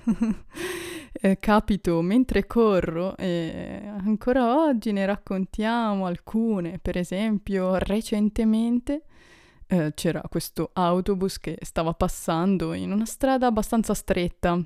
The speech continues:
in cui i due marciapiedi laterali, diciamo, eh, proprio, mm, delineavano una sola, eh, corsia, no? Mm, a senso unico e stop.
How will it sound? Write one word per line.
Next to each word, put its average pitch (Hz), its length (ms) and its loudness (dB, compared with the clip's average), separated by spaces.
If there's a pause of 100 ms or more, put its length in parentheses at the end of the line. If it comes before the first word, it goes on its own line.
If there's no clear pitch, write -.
(120)
in 202 180 4
cui 208 600 4
i 214 120 4
due 220 180 4
marciapiedi 214 640 0
laterali, 190 560 2
diciamo, 175 640 -2
eh, 170 640 -6 (1040)
proprio, 240 480 6
mm, 190 800 0 (580)
delineavano 202 1080 0
una 233 360 4
sola, 185 680 2
eh, 160 280 -2
corsia, 175 580 0
no? 170 320 2
Mm, 160 360 -2 (100)
a 220 100 0
senso 208 440 0
unico 170 720 0
e 185 340 0
stop. - 440 -6